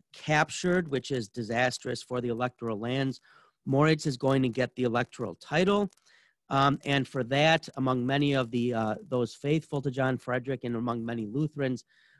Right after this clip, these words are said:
um, Moritz of Saxony will become known as the Judas of, of Meissen. Charles the Fifth is now going to try to press his case with a, a re-Catholicizing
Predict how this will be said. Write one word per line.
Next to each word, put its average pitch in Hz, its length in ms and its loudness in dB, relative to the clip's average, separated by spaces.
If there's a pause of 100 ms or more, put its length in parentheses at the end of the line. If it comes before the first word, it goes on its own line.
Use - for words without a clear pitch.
(160)
um, 107 360 -6
Moritz 139 340 0
of 117 60 -14
Saxony 127 460 -4
will 117 280 0
become 117 400 -4
known 113 240 -2
as 110 320 -4 (420)
the 131 80 -6
Judas 117 440 -2
of, 110 280 -4 (160)
of 104 120 -8
Meissen. 123 520 -2 (1500)
Charles 247 300 6
the 247 80 2
Fifth 190 280 2
is 156 120 2
now 156 160 6
going 151 220 2
to 147 60 0
try 139 200 2
to 131 120 2 (160)
press 151 300 2
his 139 200 0
case 180 560 0
with 139 180 -2
a, 127 220 4
a 120 100 0
re-Catholicizing 127 1400 0